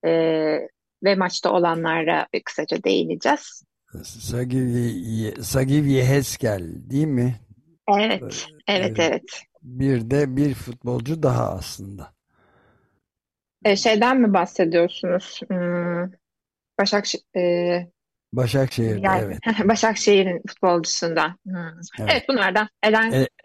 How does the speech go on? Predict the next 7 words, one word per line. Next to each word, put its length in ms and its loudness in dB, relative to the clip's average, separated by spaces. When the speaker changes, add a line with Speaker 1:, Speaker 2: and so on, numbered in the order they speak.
Speaker 1:
Karzev. 260 4
Speaker 2:
Eden 180 6
Ka-, 380 2
Karzev, 540 -2
evet. 300 -8
Speaker 1:
Evet, 460 -4
evet. 380 -6